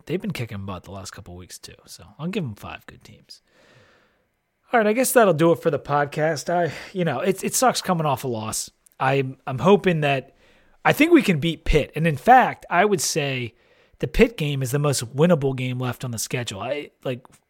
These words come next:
U V A, it scares me. Um, it's the rivalry. You don't know what's gonna happen. Pitt, I think we have a very good chance of winning, even though it's on the road. Uh, so in,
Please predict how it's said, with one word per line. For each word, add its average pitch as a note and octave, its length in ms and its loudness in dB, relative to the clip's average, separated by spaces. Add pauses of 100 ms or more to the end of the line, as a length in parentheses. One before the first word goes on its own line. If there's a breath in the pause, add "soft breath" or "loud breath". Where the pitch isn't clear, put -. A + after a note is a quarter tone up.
U A3+ 180 2
V F#3 200 4
A, C#3 380 4 (720 soft breath)
it F#3 140 4
scares E3 440 2
me. F#3+ 260 0 (560)
Um, B2+ 500 -4 (800)
it's - 360 -10
the B2+ 100 -8
rivalry. E3+ 600 4
You E3 140 -4
don't F3 180 4
know D#3 120 2
what's C#3+ 200 0
gonna B2+ 160 -8
happen. A2 340 -10 (120)
Pitt, C4+ 220 0
I C#3 140 -6
think E3 400 -4 (320 soft breath)
we F#3+ 100 2
have D#3+ 80 2
a D3 60 2
very G3 300 6
good F3 160 2
chance E3 240 -2
of D3 80 -2
winning, D3 240 -4
even C#3 260 -4
though C#3 140 -2
it's C3 120 -6
on C#3 120 -8
the A#2 80 -12
road. A#2+ 360 -6 (720 soft breath)
Uh, G#2 400 -6 (420)
so D3+ 280 2
in, D3 140 -6